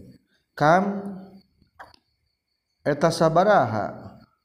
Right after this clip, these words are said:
Kana geus kabuktosan non qadruma ukuran perkara bainahuma antara itu salat jeung sahur.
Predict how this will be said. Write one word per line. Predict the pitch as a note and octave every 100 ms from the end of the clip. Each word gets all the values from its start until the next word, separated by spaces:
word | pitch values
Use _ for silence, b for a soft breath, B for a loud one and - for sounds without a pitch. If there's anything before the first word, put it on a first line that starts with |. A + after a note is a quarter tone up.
| _ _
Kana | D#3+ F3+ F#3+ D#3
geus | C#3+ C3
kabuktosan | C3+ C3 C3 E3+ D3+ - A#2+ A#2+
non | B2 A#2+
qadruma | C#3+ C3 C#3+ C#3 A#2 G#2+ - - - -
ukuran | C3 D3 D3 B2 A2+
perkara | A2 G#2 A#2+ A#2 A#2+ - B B -
bainahuma | C3 C#3 A#2+ G#2 B2 C3 C3 C3 B2+ B2+
antara | A#2 A2+ A2 A#2+
itu | A2+ A2+
salat | A2 B2 A#2+ A2+ A#2
jeung | A2+
sahur. | A2 B2 A2+ G#2+